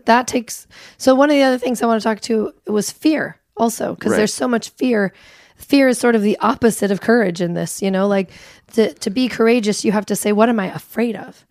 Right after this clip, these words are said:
Speaker 1: Right? What am I actually afraid of?
Speaker 2: Mm-hmm.
Speaker 1: A, a good example is like, oh, I'm getting super emotional.
Speaker 2: Aw.
Speaker 1: Like, when I have the courage, I'm afraid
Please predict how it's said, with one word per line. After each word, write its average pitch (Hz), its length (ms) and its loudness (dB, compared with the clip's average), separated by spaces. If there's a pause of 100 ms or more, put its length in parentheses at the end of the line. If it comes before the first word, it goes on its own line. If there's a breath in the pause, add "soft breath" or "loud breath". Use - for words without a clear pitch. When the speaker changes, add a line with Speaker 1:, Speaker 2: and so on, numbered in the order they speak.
(320 soft breath)
Speaker 1:
Right? 208 280 -2
What 226 160 4
am 254 80 0
I 240 120 2
actually 202 340 -4
afraid 175 320 -4
of? - 160 -10 (180 loud breath)
Speaker 2:
Mm-hmm. 127 140 -10
Speaker 1:
A, 220 60 2 (180)
a - 20 2
good 254 160 4
example 214 460 0
is 196 160 0
like, 190 460 -4
oh, 226 140 4
I'm 240 120 -2
getting 247 320 -4
super 320 380 -8
emotional. 339 420 -10 (100)
Speaker 2:
Aw. 69 320 -8 (280)
Speaker 1:
Like, 190 340 -2 (540 loud breath)
when 294 200 2
I 381 120 -2
have 311 460 -2
the 277 280 4 (560)
courage, 349 640 -2 (2500 soft breath)
I'm 359 160 2
afraid 339 600 2